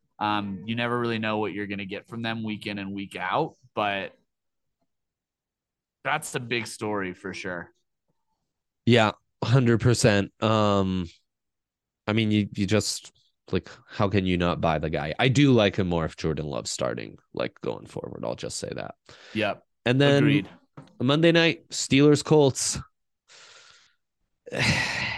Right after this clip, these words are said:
Speaker 2: Yeah, kind of a ho-hum game from a fantasy standpoint. Uh, do
Speaker 1: Najee
Speaker 2: we
Speaker 1: Harris
Speaker 2: <laughs> Yeah.
Speaker 1: questionable now?
Speaker 2: <laughs> Yeah, do we insult Najee more?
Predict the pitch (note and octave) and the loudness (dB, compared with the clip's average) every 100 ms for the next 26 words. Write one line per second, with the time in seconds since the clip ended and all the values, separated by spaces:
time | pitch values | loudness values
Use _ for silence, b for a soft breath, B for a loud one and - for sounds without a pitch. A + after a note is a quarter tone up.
0 | B B B B - _ _ _ - A#2 | B B B B -20 _ _ _ -4 2
1 | B2 B2+ B2+ B2 A#2 - C3 C3 C3 A#2+ | 4 4 4 2 0 -2 0 2 4 4
2 | A2+ A#2+ A2+ A2+ G#2+ G2+ G#2+ G2+ G2 F#2+ | 4 6 4 2 0 2 2 4 2 2
3 | G2+ - G2 F#2 - F#2 F2+ - F2 - | -2 -2 -2 -2 0 0 0 -2 -2 -2
4 | F#2 F2 E2 - E2+ E2+ - _ B B | 0 0 -2 -2 -2 -2 -4 _ B B
5 | B B B B B _ - - - _ | B B B B B _ -10 -10 -14 _
6 | - _ _ _ - G#2+ _ _ - A#2+ | -20 _ _ _ -12 -12 _ _ -4 2
7 | G#2 G#2 G2+ D#3+ B2 B2+ C#3 C#3 - A#2+ | 4 6 6 2 2 2 0 -2 0 4
8 | A#2+ A2 C3 A2+ C3+ C3+ C#3+ C#3+ - - | 6 6 6 4 4 2 4 2 0 -4
9 | - - C3+ - G#2 A2 A#2 G2 G#2+ A2 | -4 2 2 2 -2 2 2 4 2 0
10 | F#2+ G2 F#2 G2 A2 G#2+ A2+ A2 A2 A2 | 0 0 0 0 2 2 0 2 2 0